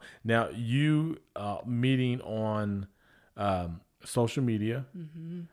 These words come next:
Speaker 1: uh, you and Casey,
Speaker 2: Yeah.
Speaker 1: Twitter.
Speaker 2: Yeah.
Speaker 1: What, I mean, I,
Speaker 2: Yeah, how does
Speaker 1: I
Speaker 2: that
Speaker 1: didn't
Speaker 2: happen?
Speaker 1: meet, you know, I met my
Speaker 2: <laughs>
Speaker 1: wife before social media. So,
Speaker 2: Uh-huh.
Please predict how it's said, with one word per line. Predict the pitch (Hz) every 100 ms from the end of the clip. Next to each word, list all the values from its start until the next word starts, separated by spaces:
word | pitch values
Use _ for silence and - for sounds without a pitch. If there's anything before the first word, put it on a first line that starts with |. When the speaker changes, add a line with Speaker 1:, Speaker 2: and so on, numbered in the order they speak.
| _
Speaker 1:
uh, | 98
you | 98 104
and | 107
Casey, | 101 110 101 - 117 135
Speaker 2:
Yeah. | 190 214 - _ _ _
Speaker 1:
Twitter. | - 120 113 107 127 - -
Speaker 2:
Yeah. | - - - - _ _ _ _ _ _ _
Speaker 1:
What, | 117 135 - -
I | 120
mean, | 120
I, | 117 117
Speaker 2:
Yeah, | 190 196 202
how | 208
does | 196
Speaker 1:
I | 127
Speaker 2:
that |
Speaker 1:
didn't | 147 147 139
Speaker 2:
happen? | 143 370 - 302
Speaker 1:
meet, | 139
you | 151
know, | 151
I | 139
met | 143 147
my | 135
Speaker 2:
<laughs> | 131
Speaker 1:
wife | 127 117
before | 127 - 131 120
social | - 117 -
media. | 107 104 104 104 110
So, | 233 123
Speaker 2:
Uh-huh. | 120